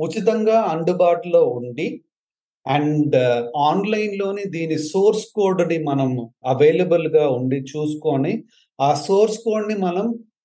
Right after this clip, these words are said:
రీడిస్ట్రిబ్యూట్ చేసే ఆస్పెక్ట్ ని ఫాస్ సాఫ్ట్‌వేర్ అంటాం.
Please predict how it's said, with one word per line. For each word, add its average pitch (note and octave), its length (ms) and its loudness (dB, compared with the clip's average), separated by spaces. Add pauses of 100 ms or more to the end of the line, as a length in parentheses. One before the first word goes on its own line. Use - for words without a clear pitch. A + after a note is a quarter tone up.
రీడిస్ట్రిబ్యూట్ F3+ 1040 -2
చేసే D#3+ 420 4
ఆస్పెక్ట్ C#3 520 -2
ని C4 180 -2
ఫాస్ D#3+ 400 0
సాఫ్ట్‌వేర్ D#3 480 2
అంటాం. A#2 260 -2